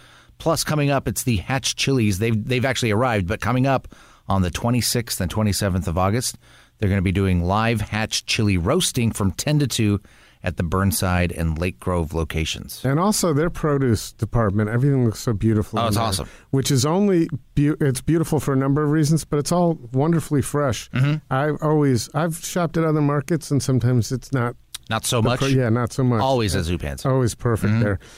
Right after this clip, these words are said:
Speaker 2: So, uh, speaking of calendars, check out zupans dot com on the events tab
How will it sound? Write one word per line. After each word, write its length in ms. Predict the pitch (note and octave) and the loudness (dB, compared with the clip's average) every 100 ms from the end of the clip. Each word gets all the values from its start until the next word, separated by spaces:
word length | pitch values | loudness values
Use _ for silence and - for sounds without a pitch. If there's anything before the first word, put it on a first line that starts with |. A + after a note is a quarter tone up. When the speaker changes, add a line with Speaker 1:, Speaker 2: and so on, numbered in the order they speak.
| - - | -20 -10
Speaker 2:
So, 340 | - E3+ D3+ | -2 0 2
uh, 180 | D3 C#3+ | 2 2
speaking 380 | B2+ G3+ G3 G3+ | 0 0 2 0
of 100 | F3 | 2
calendars, 640 | G3 A3 G#3+ C3 F2+ - | 0 2 2 2 0 -4
check 280 | - D#3 C#3 | -4 -2 0
out 160 | D3 A#2+ | -2 0
zupans 460 | C#3 C3 C#3+ C3 | 0 0 0 0
dot 240 | - B2 - | 0 -2 -2
com 480 | E3 E3 E3+ E3 | -2 0 2 2
on 400 | E3 A#2+ A#2 A2 - | 2 2 2 0 -4
the 260 | - A#2 | -4 0
events 380 | G#2 B2 D3+ - | 2 2 0 -2
tab 460 | - D#3 D3+ D3 | -2 0 0 0